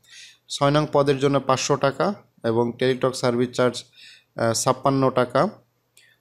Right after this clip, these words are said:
তো সর্বমোট, আহ, পাঁচশো ছাপ্পান্ন টাকা এবং সাত ও আট নং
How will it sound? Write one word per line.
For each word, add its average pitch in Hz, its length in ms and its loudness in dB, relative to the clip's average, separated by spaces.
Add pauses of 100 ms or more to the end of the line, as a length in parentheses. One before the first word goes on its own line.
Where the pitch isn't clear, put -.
(140)
তো 117 180 0
সর্বমোট, 127 580 2
আহ, 117 540 0
পাঁচশো 120 240 0
ছাপ্পান্ন 123 480 -2
টাকা 120 320 -2
এবং 131 200 -4
সাত 139 420 2
ও 139 40 4
আট 127 240 2
নং 131 140 0